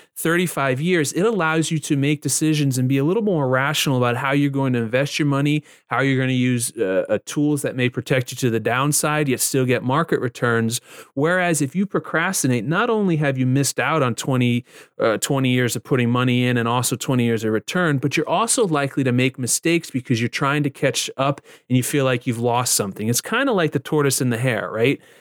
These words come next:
Tony, it, the slow and steady saver i-, is gonna get to their goal, uh, a lot more, uh, fulfilled than, let's say, someone who's trying to do it really fast in a short period of time.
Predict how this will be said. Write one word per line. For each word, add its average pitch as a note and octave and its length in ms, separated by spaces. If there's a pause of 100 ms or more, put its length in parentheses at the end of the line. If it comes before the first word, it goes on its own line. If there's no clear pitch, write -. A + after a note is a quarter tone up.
(140)
Tony, D#3 320
it, B2+ 300
the B2+ 80
slow F3 340
and D#3+ 100
steady D#3+ 380
saver C#3 580
i-, G2 40
is A#2 360
gonna C#3+ 200
get C#3+ 240
to C#3+ 120
their C3 140
goal, B2+ 520 (300)
uh, A#2 300
a A#2+ 100
lot D3 320
more, C3+ 580 (540)
uh, A2+ 360
fulfilled D3 640
than, B2+ 120
let's C3+ 180
say, C#3 120
someone C#3 320
who's B2+ 160
trying C3+ 260
to A2+ 60
do C3 240
it A#2 80
really B2 320
fast B2 400
in G#2+ 80
a G2+ 40
short A#2 360
period A2 280
of G#2 100
time. F#2 400